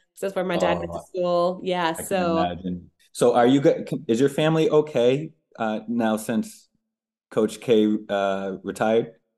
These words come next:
Speaker 1: You know, I haven't really heard them talk much about it.
Speaker 2: Uh, they,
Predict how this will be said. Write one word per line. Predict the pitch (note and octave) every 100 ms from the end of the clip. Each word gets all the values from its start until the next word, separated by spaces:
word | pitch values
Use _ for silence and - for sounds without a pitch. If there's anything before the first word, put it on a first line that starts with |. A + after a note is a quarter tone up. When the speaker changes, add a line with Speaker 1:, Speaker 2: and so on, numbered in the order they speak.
| _ _ _ _ _ _ _ _ _ _ _ _
Speaker 1:
You | - - A#4+ C5+
know, | G#4+
I | D4
haven't | A4 G#4
really | F#4 F4
heard | E4
them | D#4 C#4
talk | B3+ D#4
much | F3 F3
about | D#3 D3+
it. | - - - - _ _ _ _ F#2+
Speaker 2:
Uh, | G2
they, | F2 G#2+